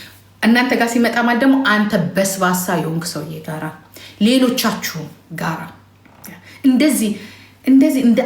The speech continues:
እንደ ውሻ አንድ ነገር ሳታውቁ መግደሉን አለመግደሉን እንኳን ሳታውቁ ኦሮሞ ስለሆነና የኦ-፣ የኦሮሞ ታጋይ ይበሉት የኦሮሞን ታሪክና ሙዚቃ የፈለገ በሽቃጣ ይሁን፣ የፈለገ ሰካራም ይሁን፣ የፈለገ ምን ይሁን፣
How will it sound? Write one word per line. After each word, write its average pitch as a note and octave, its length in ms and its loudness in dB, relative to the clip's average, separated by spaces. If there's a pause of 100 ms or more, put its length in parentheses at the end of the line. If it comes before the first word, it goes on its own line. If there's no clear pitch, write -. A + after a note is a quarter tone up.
እንደ A#3 280 2
ውሻ - 300 0 (680)
አንድ C#4 220 2
ነገር G3+ 240 0
ሳታውቁ F#3 420 -6
መግደሉን G3 480 2
አለመግደሉን F#3+ 600 -2
እንኳን F3 220 -4
ሳታውቁ A#3 440 -4 (460)
ኦሮሞ C#4+ 400 4
ስለሆነና A#3+ 500 2
የኦ-፣ A3 280 -2 (420)
የኦሮሞ C#4+ 400 2 (100)
ታጋይ C4 380 0
ይበሉት - 400 -6 (340)
የኦሮሞን D4 720 4
ታሪክና C4+ 540 2
ሙዚቃ A3+ 320 2
የፈለገ F#4 560 2 (640)
በሽቃጣ A3+ 520 -4
ይሁን፣ F#3 180 -4
የፈለገ D#4 500 -2
ሰካራም A3+ 560 -2
ይሁን፣ - 160 -10 (340)
የፈለገ F4 560 2
ምን A#3 220 4
ይሁን፣ F3 240 -2